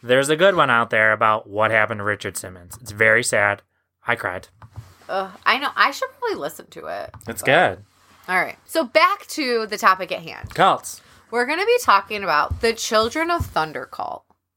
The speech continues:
Speaker 2: Do I believe this is actually a cult?
Speaker 1: The
Speaker 2: No.
Speaker 1: Children of Thunder.
Speaker 2: Has it been classified as a cult in books about cults? Yes.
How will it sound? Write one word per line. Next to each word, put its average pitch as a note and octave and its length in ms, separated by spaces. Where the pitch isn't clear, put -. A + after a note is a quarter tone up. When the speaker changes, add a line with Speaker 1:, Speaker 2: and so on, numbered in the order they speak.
Speaker 2:
Do A3+ 220
I D#4 160
believe C#4 360
this G3 200
is G3 100
actually E3 520
a D3 60
cult? - 400
Speaker 1:
The B2 80
Speaker 2:
No. A#2 200
Speaker 1:
Children C3 720
of B2+ 220
Thunder. - 640
Speaker 2:
Has B3 420
it E4+ 120
been D4+ 140
classified A#3 640
as E3 300
a G3 60
cult E3 580
in F#3 560
books F3+ 500
about D#3 520
cults? - 440
Yes. - 520